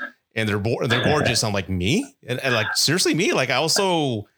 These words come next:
Speaker 1: I've been told for, like, ten years that I'm ugly and I'm fat and no one wants to date me. Even here I am as an adult. It was very hard for me to adjust to that experience. I'll never forget it. I'm,
Speaker 2: Right.
Speaker 1: to this day, that's still, I kinda feel like that guy sometimes.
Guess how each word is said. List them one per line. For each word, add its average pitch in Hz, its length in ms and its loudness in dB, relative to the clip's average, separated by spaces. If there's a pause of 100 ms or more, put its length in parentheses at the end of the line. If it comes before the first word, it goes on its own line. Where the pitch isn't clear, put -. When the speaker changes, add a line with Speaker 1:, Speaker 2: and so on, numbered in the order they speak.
Speaker 1:
I've 170 260 0
been 190 120 0
told 190 200 0
for, 175 80 -4
like, 143 140 0
ten 180 240 0
years 180 240 2
that 131 80 -2
I'm 127 100 0
ugly 143 360 2
and 123 80 0
I'm 110 80 -2
fat 151 260 0
and 117 180 -6
no 113 280 0
one 127 180 0
wants 156 280 0
to 107 40 -6
date 147 220 0
me. 123 80 0
Even 113 180 0
here 131 160 2
I 131 80 0
am 127 300 0
as 101 160 0
an 101 80 -2
adult. 127 420 -2 (400)
It 160 80 2
was 139 160 0
very 143 320 0
hard 120 320 0
for 117 100 -4
me 107 220 0
to 101 400 -2
adjust 110 460 0
to 117 100 0
that 92 320 -4 (400)
experience. 113 420 -2
I'll 123 200 0
never 139 180 2
forget 110 320 0
it. 95 80 2
I'm, 107 120 2
Speaker 2:
Right. - 80 -6
Speaker 1:
to - 200 -2
this 240 140 0
day, 208 160 2
that's 131 200 0
still, 180 360 0
I 117 100 -2
kinda 147 240 -2
feel 143 160 -2
like 107 140 0
that 90 180 -4
guy 92 160 0
sometimes. 87 640 -4